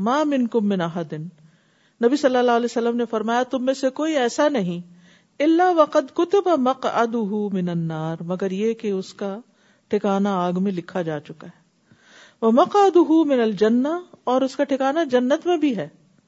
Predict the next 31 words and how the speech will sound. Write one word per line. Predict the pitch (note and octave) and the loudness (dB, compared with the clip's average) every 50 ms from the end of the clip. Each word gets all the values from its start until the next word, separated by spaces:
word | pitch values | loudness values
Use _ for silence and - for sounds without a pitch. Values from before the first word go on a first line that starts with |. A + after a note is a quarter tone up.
| _ _ _ _ _ _ _ _ _ | _ _ _ _ _ _ _ _ _
قالوا | - C4 C#4+ D4 E4 D#4 | -2 0 2 4 4 4
یا | D4 C#4 D#4 E4+ | 6 6 4 4
رسول | F4+ E4+ E4+ - D4 C4 A#3 | 2 0 0 -2 -2 -2 0
اللہ، | G3+ G3+ F#3+ F#3+ G#3 A#3+ B3+ - | 0 -2 -2 -2 -4 -6 -6 -6
کہنے | A#3 A#3 A#3 B3 | -4 -4 -4 -4
لگے، | A#3+ A#3 A3+ G#3 B3+ B3+ | -4 -4 -4 -2 -2 -2
اے | B3 | -2
اللہ | A3+ A3 A3 A#3 A#3 - | -2 -2 -2 -4 -4 -4
کے | B3 G3+ | -4 -4
رسول، | G3+ F#3 - - A#3+ D4 E4 E4+ F4 F4+ - _ _ _ _ _ _ _ _ _ _ _ _ - | -4 -4 -4 -4 -2 0 0 -2 -2 -4 -8 _ _ _ _ _ _ _ _ _ _ _ _ -6
افلا | B3+ A#3+ - C#4 C#4 C#4+ D#4 F4+ | -4 0 2 2 4 4 4 4
نتکل | F#4+ F#4+ F#4+ - F#4 F4 F4 - E4+ D#4 E4+ D#4+ | 2 2 0 0 -2 -2 0 0 -2 0 0 0
علی | C#4 C4+ C4+ C#4 C#4 C#4 | 0 0 0 -2 -2 -4
کتابنا | C#4 C#4 C4 A#3 A#3+ A#3+ C4 C4+ C4+ C#4 C#4 C4 | -4 -2 0 2 2 2 0 -2 -2 -2 -2 0
وندع | B3 A3+ G#3 G#3 G#3 G3+ A#3 A#3+ | 0 0 2 2 2 2 2 2
العمل، | A#3 A3+ G#3+ F3+ F#3 G3 A3 A#3+ C#4 D4+ D4+ - _ _ _ _ _ _ _ _ _ _ _ _ _ | 2 0 0 0 0 0 0 -2 -2 -4 -6 -8 _ _ _ _ _ _ _ _ _ _ _ _ _
کیا | C4 C4 C4+ | 0 0 0
پھر | C4 C4+ C#4+ C4+ | 2 0 -2 -2
ہم | C#4 C4+ C4 C4 | -2 -2 -2 -2
اپنے | B3+ B3 - B3 C4 B3+ | -4 -4 -4 -2 -2 -2
لکھے | A#3+ A3 G#3+ - - C#4+ D4 | 0 -2 -6 -4 -4 -4 -2
پر | D4 D4 C#4 C#4 C#4 C4 A#3+ - _ _ _ _ _ _ _ | 0 0 0 0 0 -2 -4 -6 _ _ _ _ _ _ _
توکل | A3+ A3 A3+ A3 A3+ C4+ C4+ C#4+ | -4 -4 -4 -2 0 0 0 0
نہ | D#4+ F4+ F4 | -2 -4 -2
کر | F4 D#4+ D#4 | -2 -4 -4
لیں، | D#4 D#4 D#4+ E4+ _ _ _ _ _ _ _ _ _ _ _ _ - | -4 -8 -10 -12 _ _ _ _ _ _ _ _ _ _ _ _ -6
تکیہ | A3 G#3+ C4+ C#4 C4 | -6 -2 0 2 2
نہ | C4 D4 E4 D#4+ | 2 0 -2 -2
کر | D#4+ D4+ D4 D4 | 0 -2 -2 -2
لیں | D4 D4+ D#4+ D#4+ _ _ _ _ _ _ _ _ _ - | -4 -8 -8 -10 _ _ _ _ _ _ _ _ _ -4
اور | A3+ A3+ A3+ A3 | 0 0 2 2